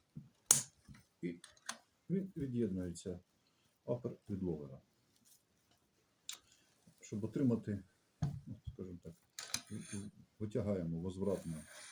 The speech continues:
пружину, затворну групу з газовим поршнем. Ось. Від'єднуємо возвратну пружину, знімаємо лічинку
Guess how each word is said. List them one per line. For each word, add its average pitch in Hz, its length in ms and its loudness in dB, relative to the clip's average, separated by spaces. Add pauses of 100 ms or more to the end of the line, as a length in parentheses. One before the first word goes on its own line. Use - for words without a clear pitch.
(480)
пружину, 131 540 2 (760)
затворну 101 500 4
групу 113 360 2 (920)
з - 180 -20 (280)
газовим 92 380 2
поршнем. - 520 -12
Ось. - 300 -12 (1000)
Від'єднуємо 95 640 4 (960)
возвратну 87 480 0
пружину, 127 520 6 (1200)
знімаємо 95 720 4 (3000)
лічинку 113 600 -4